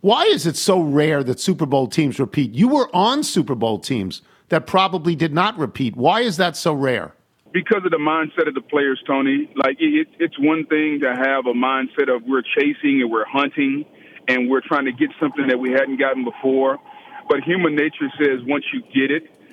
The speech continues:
Speaker 2: there's a tendency to relax a little bit, especially the year after. Uh, I, I, I've done it twice, and both times, regardless of how many speeches you get, regardless of how many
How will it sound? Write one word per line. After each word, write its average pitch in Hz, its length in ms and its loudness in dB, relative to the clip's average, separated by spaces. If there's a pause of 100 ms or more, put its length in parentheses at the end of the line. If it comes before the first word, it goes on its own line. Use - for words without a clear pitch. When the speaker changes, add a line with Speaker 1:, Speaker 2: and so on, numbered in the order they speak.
(100)
Speaker 2:
there's 139 160 0
a 131 160 -4
tendency 147 380 -2
to 131 80 0
relax 127 420 0
a 131 60 -8
little 127 180 0
bit, 139 160 0
especially 147 540 -2
the 127 120 -4
year 123 300 2
after. 135 280 -6
Uh, - 420 -10
I, 117 480 0 (100)
I, 123 100 0
I've 139 120 -8
done 151 160 0
it 135 80 -6 (100)
twice, 139 360 0 (100)
and 127 180 -2
both 156 200 0 (100)
times, 143 420 -2
regardless 135 600 -2
of 127 80 -8
how 131 180 0
many 139 520 0 (420)
speeches 151 420 -4
you 139 120 2
get, 131 280 0
regardless 135 440 -2
of 139 60 -16
how 143 180 0
many 143 360 -2